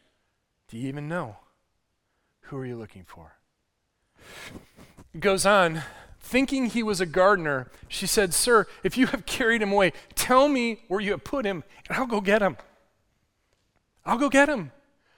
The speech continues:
I, you know, I, I have no idea if, you know, she was a strapping woman or not. I have no idea, but she was willing to go and try to find him and pick him up and carry him and do whatever she needed to do. "Just please, just tell me.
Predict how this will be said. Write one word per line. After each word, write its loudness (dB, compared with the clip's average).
I, -8
you -10
know, 0
I, 2
I 4
have 2
no -2
idea 2
if, -6
you -8
know, -6
she -6
was -4
a -6
strapping 0
woman 2
or 4
not. 6
I 6
have 0
no 4
idea, 2
but -6
she -4
was -6
willing 2
to -8
go 4
and -4
try 4
to -2
find 0
him -2
and -4
pick 0
him -2
up 2
and -6
carry 0
him -2
and -6
do -4
whatever 2
she -4
needed -4
to -8
do. -4
"Just -10
please, -4
just -6
tell -6
me. -12